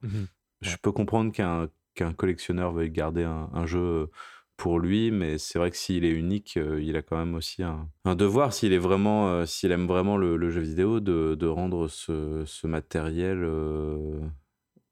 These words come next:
Speaker 2: public, quoi, tout simplement.
Speaker 1: Tout à fait.
Speaker 2: Donc, euh, ouais, c'est, c'est intéressant. Après, euh, voilà, tu, tu dis, alors peut-être que l'association là dont tu parles, euh, qui est au Japon,
Speaker 1: Mhm.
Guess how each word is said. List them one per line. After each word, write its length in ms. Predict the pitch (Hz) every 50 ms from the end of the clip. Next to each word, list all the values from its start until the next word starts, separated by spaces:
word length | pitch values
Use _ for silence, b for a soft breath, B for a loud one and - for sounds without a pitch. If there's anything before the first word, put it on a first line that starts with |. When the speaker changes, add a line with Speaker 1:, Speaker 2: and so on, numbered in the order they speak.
| _ _ _
Speaker 2:
public, 360 | - - 90 107 123 123 -
quoi, 180 | _ - 80 76
tout 100 | - -
simplement. 380 | - 85 85 87 90 101 107 - _ _ _
Speaker 1:
Tout 140 | _ - 101
à 40 |
fait. 160 | 87 - - - _ _ _ _ _ _ _ _ _ _ -
Speaker 2:
Donc, 260 | 92 92 85 - -
euh, 460 | 92 85 82 82 82 82 82 82 82
ouais, 220 | 80 82 85 80 - _ _ _
c'est, 260 | - - 90 85 80
c'est 120 | - -
intéressant. 500 | 82 82 - 110 101 95 - - 101 95
Après, 360 | - 90 92 - - 147 170 151
euh, 40 | 107
voilà, 220 | 92 92 95 98
tu, 220 | - - 101 92 82
tu 180 | - - 98
dis, 200 | 98 101 107 101
alors 200 | 85 82 85 -
peut-être 180 | - 117 104 -
que 80 | -
l'association 640 | 98 90 85 82 - - 95 - - 90 - - 117
là 140 | 101 87 80
dont 140 | 80 82 80
tu 160 | - - 80
parles, 300 | - 101 113 120 104 87
euh, 220 | 78 78 73 73 73 -
qui 160 | - - 78 78
est 100 | 76 76
au 140 | - 82 82
Japon, 400 | 82 82 76 - - 110 120 127 - _ _ _ _ _ _ _ _ -
Speaker 1:
Mhm. 240 | 110 90 98 117